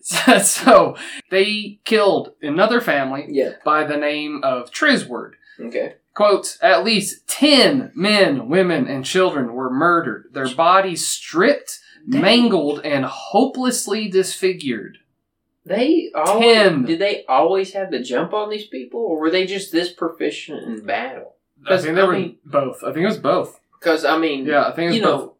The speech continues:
Speaker 2: it's not like these a bunch of pansies running around back in the day. You know, they were like
Speaker 1: Right, this is, yeah, like I said, frontier families.
Speaker 2: Yeah.
Speaker 1: They are, yeah, they
Speaker 2: Yeah.
Speaker 1: are out there roughing it, just
Speaker 2: Yeah.
Speaker 1: like the harps were.
Speaker 2: Mm-hmm.
Speaker 1: But they were trying to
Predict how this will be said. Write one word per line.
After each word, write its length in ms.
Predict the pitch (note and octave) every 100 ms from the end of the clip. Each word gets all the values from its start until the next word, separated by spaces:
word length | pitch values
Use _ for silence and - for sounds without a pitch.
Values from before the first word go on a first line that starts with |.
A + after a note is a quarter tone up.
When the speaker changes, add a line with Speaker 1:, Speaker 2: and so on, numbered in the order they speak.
| _ -
Speaker 2:
it's 200 | E3 A3+
not 120 | A3+
like 160 | G#3 G3
these 160 | C#3
a 40 | B2
bunch 260 | B2 A#2 -
of 60 |
pansies 560 | - E3 A#3 C4+ G#3+ -
running 160 | A2 G#2+
around 420 | G#2+ G#2 G2+ A2
back 220 | G2 -
in 100 | G2
the 60 | F#2
day. 260 | G2 F2
You 140 | G2+ A#2+
know, 140 | A#2+
they 100 | A#2+
were 140 | C#3 -
like 180 | C#3 C#3+
Speaker 1:
Right, 220 | D3 C#3
this 200 | D#3 F3
is, 180 | F3 C#3
yeah, 300 | F#3+ B2+ - C#3
like 220 | C#3+ C3
I 20 |
said, 260 | C#3 D3 -
frontier 400 | C3 B2 C3 B2
families. 420 | C#3+ D3 D3 A#3+
Speaker 2:
Yeah. 120 | G#3
Speaker 1:
They 140 | C3 C3+
are, 420 | C3+ C#3 B2+ -
yeah, 220 | C#3 C#3+
they 140 | B2+ B2+
Speaker 2:
Yeah. 60 |
Speaker 1:
are 80 | B2+
out 200 | C3 C#3
there 180 | C#3 C#3+
roughing 340 | C3 C#3 C#3 C#3+
it, 220 | C#3+ - _ _
just 220 | C3+ B2+
Speaker 2:
Yeah. 60 | C#3+
Speaker 1:
like 140 | C3+
the 100 | C3+
harps 300 | D3 F#3 -
were. 220 | A#2+ G#2+ - _ -
Speaker 2:
Mm-hmm. 280 | A#2+ A#2 G#2+ _ -
Speaker 1:
But 420 | E3+ C#3+ D#3 B2+
they 140 | C#3+
were 140 | C#3 C#3
trying 260 | C#3+ C3
to 220 | B2 A#2+